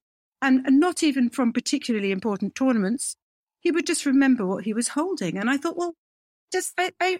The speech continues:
I was really fascinated by this." We, it's given me one funny or ex-, interesting hand after another.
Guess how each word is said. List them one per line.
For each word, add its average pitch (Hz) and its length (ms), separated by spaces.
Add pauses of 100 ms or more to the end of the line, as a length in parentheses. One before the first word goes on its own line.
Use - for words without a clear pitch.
(120)
I 359 80
was 359 180
really 415 200
fascinated 240 640
by 160 160
this." 151 240
We, 262 200
it's - 300 (160)
given 330 240
me 285 80
one 294 520
funny 247 380
or 202 220
ex-, 214 240
interesting 208 460
hand 190 280
after 175 280
another. 170 420